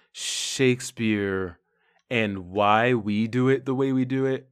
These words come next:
is because it's, it is a completely different method. Like, we talk about method in acting, and,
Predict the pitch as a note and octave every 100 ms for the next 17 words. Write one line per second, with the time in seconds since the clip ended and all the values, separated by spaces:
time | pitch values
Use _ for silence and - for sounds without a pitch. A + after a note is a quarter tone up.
0 | - A#2+ G#2+ A#2 - A2 G#2 G2 F#2 -
1 | - _ _ _ _ _ _ _ C#3 B2+
2 | - - - _ C#3 E3+ F3+ D3 - -
3 | A2 - B2 C#3+ A#2 - _ _ _ _
4 | - A2 G#2 G#2+ G#2 G2 F2 F2 F2 -
5 | C#2+ - _ _ _ - A#2+ A2+ A2+ C3+
6 | B2+ A#2 G2 F#2+ F#2+ G2+ F#2+ A2 G#2+ G2+
7 | F#2+ A2+ G#2 G2+ _ - _ - G#2+ G2+
8 | F#2 F#2 F2+